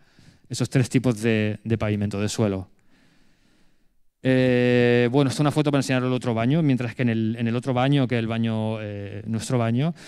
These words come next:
se recogen los materiales negro y grises. Aquí se juega, se recoge con el, con el rosa y con el gris, donde con una serie de nichos contrapeados se resuelve prácticamente toda la necesidad de,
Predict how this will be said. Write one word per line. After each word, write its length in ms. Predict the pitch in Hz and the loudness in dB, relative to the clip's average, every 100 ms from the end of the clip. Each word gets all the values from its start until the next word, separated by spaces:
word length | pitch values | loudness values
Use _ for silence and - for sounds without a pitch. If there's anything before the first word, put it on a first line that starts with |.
| - - - | -20 -20 -20
se 220 | - 135 127 | -6 -2 -2
recogen 400 | 123 135 139 135 | -2 0 4 4
los 100 | 127 | 4
materiales 360 | 127 127 123 | 0 -2 2
negro 540 | 123 127 139 127 120 117 | 4 4 4 4 4 4
y 80 | |
grises. 440 | 110 120 120 156 151 | 2 0 2 0 0
Aquí 220 | 123 117 | -4 -2
se 120 | 123 | -4
juega, 340 | 120 135 139 139 | -2 0 0 -2
se 100 | 123 | -4
recoge 260 | 117 117 127 | -6 -6 -2
con 140 | 123 | 2
el, 300 | 110 107 110 | 2 0 -2
con 140 | - 107 | -4 -2
el 140 | 107 | -2
rosa 380 | 110 127 - 139 | 0 0 0 -2
y 40 | |
con 180 | 127 113 | 0 -2
el 120 | 95 | -2
gris, 260 | 95 127 113 | -2 0 0
donde 380 | 107 107 104 101 | -2 -2 -4 -6
con 200 | - 113 | -2 0
una 160 | 113 | 0
serie 220 | 113 127 120 | 0 0 2
de 120 | 110 | 4
nichos 320 | 127 139 123 | 4 2 -2
contrapeados 720 | 127 120 120 110 110 123 139 | -2 -2 -2 -2 -2 0 -2
se 80 | 127 | -4
resuelve 380 | 120 110 117 120 | -10 -8 -4 -4
prácticamente 560 | 117 110 120 113 113 120 | -4 -4 -2 -2 -2 -4
toda 260 | 117 113 | -2 0
la 80 | 117 | 0
necesidad 480 | 110 104 107 107 117 | 0 -2 -2 -2 -2
de, 340 | 117 101 101 | -4 -6 -8